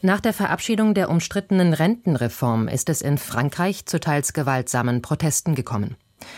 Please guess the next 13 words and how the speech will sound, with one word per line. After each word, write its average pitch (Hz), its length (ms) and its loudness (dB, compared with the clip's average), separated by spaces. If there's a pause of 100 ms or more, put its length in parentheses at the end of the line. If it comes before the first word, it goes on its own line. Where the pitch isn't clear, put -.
(400)
In 156 180 2
zahlreichen 185 460 0
Städten 180 420 0
wurden 147 340 4
Mülltonnen 151 480 2
umgeworfen 131 760 2
oder 120 200 0
angezündet, 139 680 2 (320)
Barrikaden 156 520 2
errichtet 131 520 -2
und 135 240 -2
Steine 147 320 2
geworfen. 104 540 -2